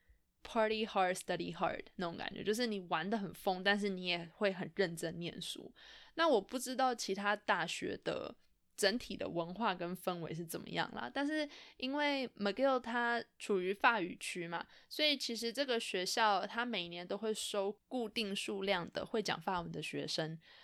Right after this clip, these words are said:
嗯，这有点像当地政府一种就是保护法文文化的一种手段。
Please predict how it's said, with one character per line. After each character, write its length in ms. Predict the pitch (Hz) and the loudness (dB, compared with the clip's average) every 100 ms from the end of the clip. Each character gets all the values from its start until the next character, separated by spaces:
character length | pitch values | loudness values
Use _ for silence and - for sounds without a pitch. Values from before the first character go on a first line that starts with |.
| - - | -12 -4
嗯， 420 | 180 170 175 185 | 0 0 -2 2
这 160 | 277 | 4
有 80 | 254 | 6
点 100 | 214 | 4
像 200 | 190 226 | 4 2
当 200 | 208 214 | 2 0
地 160 | 220 208 | 0 -2
政 280 | 196 220 190 | 0 0 0
府 200 | - 156 | -4 -4
一 140 | 196 | -2
种 240 | 190 160 - | 0 -2 -2
就 120 | 190 | -4
是 100 | 202 | -2
保 300 | 190 165 170 | 2 2 2
护 420 | - 220 185 175 - | 0 0 0 -2 6
法 240 | 240 190 | 8 8
文 280 | 175 170 165 | 6 -2 -6
文 200 | 165 160 | -6 -6
化 260 | 185 208 185 | 0 2 2
的 120 | 160 | 0
一 120 | 196 | -4
种 220 | 170 156 | -4 -4
手 300 | 165 - - - | -4 -4 -6 0
段。 180 | 180 | 0